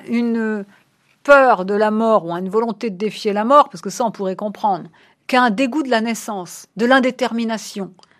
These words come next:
Hein, parce que nous sommes tous des êtres absolument imprévisibles, indéterminés, et, euh, la naissance, c'est cela. Et c'est pour ça qu'Hannah Arendt disait qu'elle était si importante au niveau politique,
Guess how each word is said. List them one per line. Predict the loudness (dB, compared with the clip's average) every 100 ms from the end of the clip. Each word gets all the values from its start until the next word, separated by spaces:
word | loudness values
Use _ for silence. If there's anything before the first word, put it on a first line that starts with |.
| _
Hein, | -14
parce | -12 -6
que | -2
nous | -2
sommes | -2 -4 -6
tous | -6 -8 -4
des | -4 -2
êtres | -2 -4 -10 -20 -6
absolument | -4 -4 -4 -2 0
imprévisibles, | -2 -2 -8 -8 -8 -8 -8 -6
indéterminés, | -6 -6 -4 -4 -4 -4 -6 -8 -16 -20 -20 _
et, | 2 4 4
euh, | 0 0 2
la | 0 -4
naissance, | -4 -4 -4 -4
c'est | -6
cela. | -6 -2 -2
Et | -2
c'est | -8
pour | -8
ça | -4 -4
qu'Hannah | -4 -4
Arendt | -2 -2
disait | -2 -2 -2
qu'elle | -2 -6
était | -6 -10
si | -8
importante | -8 -8 -6 -6 -4
au | -6
niveau | -6 -6
politique, | -6 -6 -6 -8 -8